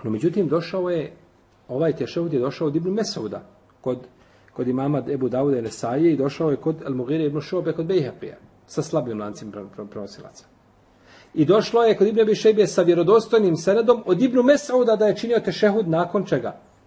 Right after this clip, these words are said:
Sehvi sežde. Imamo, znači, slabe hadise, imamo postupak Ibn Mesauda.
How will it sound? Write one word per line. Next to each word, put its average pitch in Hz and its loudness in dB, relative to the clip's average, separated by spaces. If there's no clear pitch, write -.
Sehvi 110 -8
sežde. - -16
Imamo, 220 6
znači, 190 2
slabe 180 2
hadise, 131 -4
imamo 165 -2
postupak 147 -6
Ibn 135 -4
Mesauda. - -10